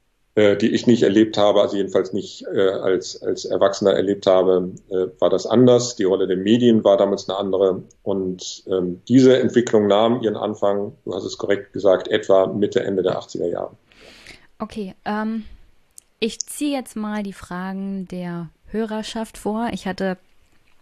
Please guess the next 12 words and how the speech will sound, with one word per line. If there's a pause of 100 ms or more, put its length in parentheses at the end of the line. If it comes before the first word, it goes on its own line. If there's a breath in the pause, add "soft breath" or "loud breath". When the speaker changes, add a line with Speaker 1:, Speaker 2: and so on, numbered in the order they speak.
(200)
Speaker 2:
bei
Twitter
mal
angefragt,
ob
die
HörerInnen
Fragen
haben
an
dich. (760 loud breath)
Und